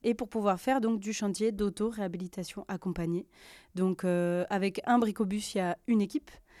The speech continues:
un camion, des outils, et on va chez les personnes pour faire les travaux. Et à côté de ça, donc, ce bricobus-là nous permet de faire des ateliers collectifs autour de la fabrication de mobilier en bois, par exemple,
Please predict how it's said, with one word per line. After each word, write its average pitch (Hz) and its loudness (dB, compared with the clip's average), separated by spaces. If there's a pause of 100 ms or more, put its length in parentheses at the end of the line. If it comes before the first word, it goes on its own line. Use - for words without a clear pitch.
(280)
un 240 2
camion, 208 2
des 214 4
outils, 220 0
et 247 6
on 220 4
va 190 0
chez 240 -2
les 220 2
personnes 185 -4 (500)
pour 208 -4
faire 214 2
les 202 4
travaux. 185 -2 (400)
Et 233 6
à 196 0
côté 175 -4
de 151 -6
ça, 220 4
donc, 208 2
ce - -2
bricobus-là 196 -2
nous 226 2
permet 196 0
de 208 -2
faire 190 -6
des 170 -2
ateliers 190 -2
collectifs - -6 (720)
autour 202 -2
de 190 2
la 180 2
fabrication 175 -2
de 180 2
mobilier 175 2
en 170 2
bois, 175 0
par 165 -4
exemple, 185 0